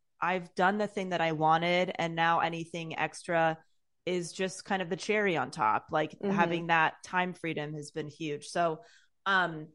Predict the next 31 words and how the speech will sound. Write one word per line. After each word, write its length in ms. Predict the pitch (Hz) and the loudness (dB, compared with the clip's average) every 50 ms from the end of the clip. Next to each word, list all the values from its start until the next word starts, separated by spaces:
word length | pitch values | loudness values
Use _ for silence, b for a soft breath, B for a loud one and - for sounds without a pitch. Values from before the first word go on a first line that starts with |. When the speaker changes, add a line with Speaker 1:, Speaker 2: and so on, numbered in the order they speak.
| _ _ _ _ _ - | _ _ _ _ _ 2
Speaker 1:
I 720 | 175 175 175 175 175 175 175 175 175 175 170 165 160 - - _ - 160 | 4 6 6 6 4 2 2 0 0 0 -2 -4 -6 -8 -12 _ -10 -2
built 260 | - 190 196 208 - | 0 0 0 0 0
myself, 720 | 208 202 196 185 - - 196 185 180 180 185 - - - - - | -2 -2 -2 -4 -4 -2 0 0 0 0 -2 -6 -12 -18 -6 -2
uh, 420 | - 160 160 160 156 156 156 156 - | 2 2 4 4 4 2 2 0 -2
and 120 | - 165 175 | -4 -6 -10
it's 200 | 170 - - 175 | -10 -10 -6 -4
not 180 | 165 160 - - | -4 -4 -2 -4
perfect 520 | - 156 147 147 - 151 143 139 - - - | -4 -4 -4 -4 -4 -4 -4 -6 -6 -8 -8
every 200 | 151 - 147 143 | -6 -4 -4 -4
week, 300 | 139 143 143 139 135 - - | -4 -6 -8 -10 -10 -6 -4
but 260 | 147 139 139 123 - b b b b b b b _ - | -2 0 0 -2 -4 b b b b b b b _ -8
the 80 | 180 | -8
structure 460 | 175 - - 196 185 - - - 202 185 | -6 -2 0 0 0 0 -2 -2 0 0
of 100 | 170 185 | 0 -2
my 120 | 180 175 | -4 -6
schedule 500 | 170 - - 160 165 160 165 170 170 175 | -4 -2 -2 -2 -2 -2 -2 -4 -4 -2
is 80 | 165 170 | 0 2
that 200 | 160 143 156 160 | 2 0 0 0
Mondays 380 | 165 165 165 180 175 170 180 | -2 -4 -2 -2 -2 -2 -4
and 120 | 165 160 - | -6 -10 -6
Fridays 560 | - 151 147 151 160 165 165 165 170 156 - | -2 0 0 2 2 2 0 0 -2 -2 -4
are 140 | - 160 160 | -6 -8 -6
kind 300 | - - 170 165 170 165 | -6 -6 -6 -6 -6 -6
of, 100 | 160 175 | -4 -4
like, 220 | 160 160 160 - | -4 -4 -4 -6
to-do 500 | - - 180 165 147 165 170 170 170 170 | -10 -10 -10 -8 -8 -6 -6 -6 -6 -4
list 520 | 170 175 170 175 170 175 - - - - - _ _ _ _ _ _ _ _ _ _ _ _ _ - | 0 0 0 0 0 -4 -8 -12 -14 -14 -16 _ _ _ _ _ _ _ _ _ _ _ _ _ -4
type 260 | 185 190 196 190 - | -2 -2 0 0 -2
of 100 | 208 196 | -6 -8
thing 420 | - - 226 240 240 254 269 269 220 | -8 -6 -4 -4 -2 -2 -4 -6 -4
days. 460 | 190 202 214 226 254 294 339 - - | 0 2 2 2 2 0 -4 -8 -10